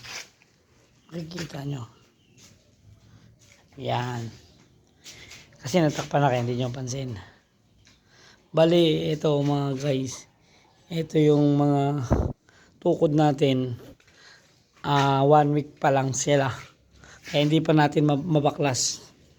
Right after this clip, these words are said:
Babaklasin sana natin. Ililipat natin dito sa side na to. So, hindi pa natin to maislaban. Pero may mga abang na tayo dyan. Kasi gagamitin natin tong forma, saka tong mga tubular palipat dun.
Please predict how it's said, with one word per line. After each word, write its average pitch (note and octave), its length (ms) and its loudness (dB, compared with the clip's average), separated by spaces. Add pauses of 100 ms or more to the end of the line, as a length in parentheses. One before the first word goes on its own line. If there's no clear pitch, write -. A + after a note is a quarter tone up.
(580)
Babaklasin D3+ 480 2
sana D3 320 2
natin. C#3+ 400 0
Ililipat C#3 560 -2
natin C3+ 320 -2
dito B2 400 -4
sa - 160 -14
side C3+ 240 -4
na D3+ 80 -2
to. B2+ 240 -6 (1400)
So, - 160 -6
hindi D#3+ 240 0
pa E3+ 80 0
natin D#3+ 320 0
to E3+ 80 0
maislaban. C3+ 720 -2 (480)
Pero D#3+ 160 -2
may D#3 80 0
mga D3 320 0
abang D3 160 0
na D3 80 -2
tayo C#3 240 -2
dyan. D3 240 -6 (1700)
Kasi D#3 320 2
gagamitin D#3+ 560 4
natin D3+ 240 2
tong C#3+ 240 0
forma, C#3 560 2
saka C#3+ 320 -4
tong D3+ 160 -2
mga C#3+ 160 0
tubular C#3+ 560 0
palipat C#3 560 -2
dun. B2 240 2